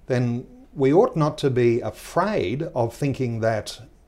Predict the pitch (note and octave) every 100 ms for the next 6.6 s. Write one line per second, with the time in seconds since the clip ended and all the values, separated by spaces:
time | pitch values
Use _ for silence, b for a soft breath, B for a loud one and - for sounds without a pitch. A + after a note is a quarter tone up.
0 | - D#3+ G#2+ A#2+ A#2 G#2+ A2 A2+ E3+ E3
1 | A#2 - A2+ - A2+ F#2 C#3 - D2+ -
2 | b b b b b A2+ A2 G#2+ G#2 C3
3 | B3 B2+ A2 A2+ A#2+ G#2 B2+ C#3+ C#3 A#2+
4 | G#2+ A2 G2+ F#2+ G#2+ G#2+ G2 G2 B2 G#2+
5 | - - - - - A2 A2 A#2+ G#2+ G#2+
6 | - G#2 C3 A2 G2+ G2